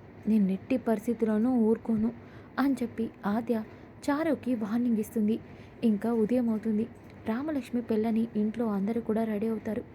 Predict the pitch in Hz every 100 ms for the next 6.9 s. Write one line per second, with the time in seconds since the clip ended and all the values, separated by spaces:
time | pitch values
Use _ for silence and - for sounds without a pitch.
0 | - - - - 180 185 247 254 233 226
1 | 240 220 233 226 226 226 240 - 226 247
2 | - - - - - 269 311 311 262 226
3 | 220 202 233 220 247 - 220 247 233 214
4 | 226 247 214 233 233 220 220 226 - -
5 | - - - 262 247 240 226 202 196 -
6 | 240 233 208 202 247 233 220 226